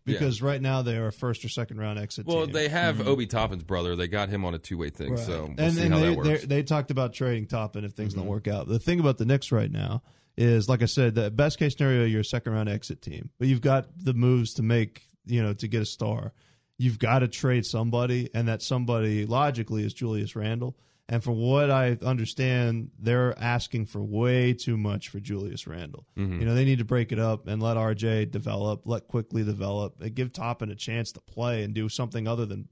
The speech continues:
Speaker 2: you know, spot up and shoot, 'cause that's not what he does. Uh, so, uh, they need to trade Randle, but they need to trade him for the right return. So, uh, that's, that's what the Knicks are gonna. It's gonna be interesting to see what they
Speaker 1: Hmm.
Speaker 2: do over the next couple of days.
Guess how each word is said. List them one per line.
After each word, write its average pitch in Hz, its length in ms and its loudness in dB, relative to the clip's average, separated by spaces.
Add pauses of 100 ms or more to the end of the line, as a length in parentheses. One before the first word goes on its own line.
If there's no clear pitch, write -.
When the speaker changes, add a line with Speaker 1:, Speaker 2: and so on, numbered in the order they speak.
Speaker 2:
you 113 140 -4
know, 104 80 -6
spot 113 340 -6
up 117 160 -2
and 95 140 -10
shoot, 120 320 -4
'cause 104 100 -6
that's 110 220 -6
not 117 200 -4
what 101 120 -6
he 104 60 -8
does. - 460 -6 (520)
Uh, 107 300 0
so, 113 180 -2
uh, 110 140 0
they 110 160 -2
need 120 160 2
to 101 60 -8
trade 113 240 -2
Randle, 135 260 0
but 113 100 -2
they 113 60 -2
need 110 160 0
to 104 60 -6
trade 117 200 0
him 107 60 -2
for 104 100 -8
the 107 80 -4
right 104 200 -4
return. - 500 -10
So, 104 480 -6
uh, 117 120 -6
that's, 120 400 -4
that's 123 280 -4
what 113 140 -2
the 113 80 -2
Knicks 107 280 -4
are 110 40 -6
gonna. 104 200 -6
It's 107 200 -8
gonna 123 160 -2
be 113 100 0
interesting 110 320 -6
to 107 80 -4
see - 140 -4
what 104 160 -2
they 139 80 2
Speaker 1:
Hmm. 120 60 2
Speaker 2:
do 104 180 -2
over 101 100 -6
the 101 80 -6
next 104 200 -8
couple 92 280 -10
of 85 80 -12
days. 80 320 -8